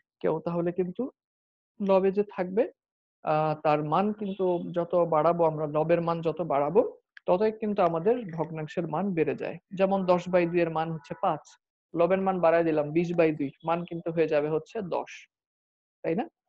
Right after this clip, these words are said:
তো ই যেহেতু লবের মধ্যে আছে এবং ই এর আগে কিন্তু প্লাস চিহ্ন আছে, তার মানে আমরা ই এর মান যত বাড়াবো আমার কিন্তু নয়েলের পরিমাণ বাড়বে।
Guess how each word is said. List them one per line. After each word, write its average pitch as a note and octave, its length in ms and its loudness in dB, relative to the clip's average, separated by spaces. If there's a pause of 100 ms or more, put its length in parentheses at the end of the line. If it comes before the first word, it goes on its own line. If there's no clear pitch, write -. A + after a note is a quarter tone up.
(420)
তো D#3 300 4 (1300)
ই A3+ 140 2
যেহেতু B3 360 2
লবের F#3 320 4
মধ্যে G3+ 320 -2
আছে F#3 260 -2
এবং E3 300 -2
ই G3+ 100 0
এর G3 80 2
আগে F#3 180 -2
কিন্তু G3+ 220 -4
প্লাস A3+ 440 -2
চিহ্ন D#3 280 -4
আছে, C#3 320 -8 (1700)
তার F#3 120 4
মানে G3+ 180 2
আমরা G#3 180 2
ই G#3 180 2
এর G#3 80 6
মান G3+ 200 0
যত F#3+ 180 -2
বাড়াবো F#3 440 2
আমার E3+ 240 -2
কিন্তু F3+ 240 -6
নয়েলের D#3+ 400 0
পরিমাণ D#3+ 460 -4
বাড়বে। C3+ 340 -4